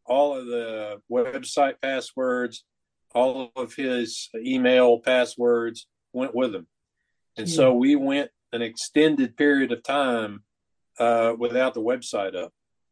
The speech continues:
Speaker 1: And, um, I think we probably missed out on a few contributions. We also went from a team of ten to a team of seven. Um, now, there are some variable costs, obviously, plane tickets,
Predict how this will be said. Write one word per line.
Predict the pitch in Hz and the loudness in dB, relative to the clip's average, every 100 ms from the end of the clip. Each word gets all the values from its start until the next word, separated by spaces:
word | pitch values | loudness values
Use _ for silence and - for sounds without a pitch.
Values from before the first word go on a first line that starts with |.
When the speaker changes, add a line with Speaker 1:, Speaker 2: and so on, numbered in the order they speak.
| _ _ _ - | _ _ _ -8
Speaker 1:
And, | 113 117 113 110 110 | -4 -2 -2 -4 -4
um, | 110 110 110 107 110 _ | -4 -2 -2 -6 -12 _
I | 120 | 0
think | 120 | 0
we | 123 | 0
probably | 123 135 123 | 2 2 4
missed | 120 117 127 | 2 0 0
out | 120 | 0
on | 113 | -2
a | |
few | - 113 | -8 -8
contributions. | 123 110 107 95 117 113 104 | -4 -6 -6 -2 -2 -2 -4
We | 110 | 2
also | 120 160 160 131 | 4 4 4 2
went | 123 120 | 2 0
from | - 120 | -2 -6
a | 117 | -4
team | 131 123 113 | -4 -2 -4
of | - | -6
ten | - 139 123 110 - _ _ _ _ _ | -6 -2 -2 -4 -10 _ _ _ _ _
to | 120 | -6
a | |
team | 117 147 127 | -2 0 0
of | 110 | -2
seven. | - 131 117 87 _ _ _ _ _ _ _ _ | 0 2 2 0 _ _ _ _ _ _ _ _
Um, | 107 110 110 | -4 -2 0
now, | 131 127 | 2 4
there | 139 | 6
are | 151 | 6
some | 156 - 135 | 4 0 -2
variable | 120 120 123 113 110 | 0 0 0 -6 -6
costs, | 123 117 117 | -4 -4 -4
obviously, | 117 117 110 107 113 110 | -4 -4 -6 -12 -8 -8
plane | 107 110 107 | -6 -10 -10
tickets, | 104 110 110 107 - - | -6 -6 -4 -6 -8 -16